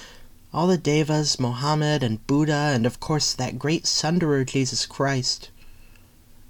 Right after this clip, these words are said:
More gods and prophets than I can list, than anyone can ever list. Forget all of them.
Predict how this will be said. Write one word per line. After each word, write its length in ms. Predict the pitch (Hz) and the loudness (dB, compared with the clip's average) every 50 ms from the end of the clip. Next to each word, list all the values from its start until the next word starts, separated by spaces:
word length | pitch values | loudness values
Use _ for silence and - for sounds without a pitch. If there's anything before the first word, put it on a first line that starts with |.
| - - | -8 -2
More 200 | 135 143 151 143 | 0 2 2 0
gods 500 | 131 - 135 139 147 151 151 147 - - | 2 2 2 4 4 2 2 0 0 -2
and 160 | 127 113 113 | -2 -2 -4
prophets 540 | - - 135 127 135 135 - 143 135 - - | -4 -2 0 0 0 0 -2 -4 -4 -4 -2
than 160 | - 123 127 | -2 -2 0
I 80 | 127 127 | 0 -2
can 240 | - - 120 110 113 | -2 -2 -4 -2 -2
list, 400 | 127 127 - - - - - - - - - - - - - - - - | -2 -2 -2 -4 -8 -8 -14 -20 -20 -20 -20 -20 -20 -20 -20 -20 -10 -2
than 120 | - 185 - | -2 0 2
anyone 540 | - 185 208 240 240 151 127 117 117 113 - - - - - | 4 6 8 8 8 8 6 2 0 -2 -6 -12 -20 -20 -16
can 160 | - - 127 | -8 -4 -4
ever 200 | 120 113 - 120 | -4 -2 -2 -2
list. 440 | 110 107 120 120 - - - - - - - - - - - - - - - - - - - | 0 0 -2 -2 -2 -4 -6 -8 -14 -20 -20 -20 -20 -20 -20 -20 -20 -20 -20 -20 -20 -20 -20
Forget 340 | - - - 110 104 139 131 | -14 -8 -8 -2 0 2 2
all 180 | 127 113 107 107 | 4 2 0 0
of 140 | 104 - - | -4 -6 -6
them. 280 | 117 110 110 110 107 | -6 -4 -4 -6 -10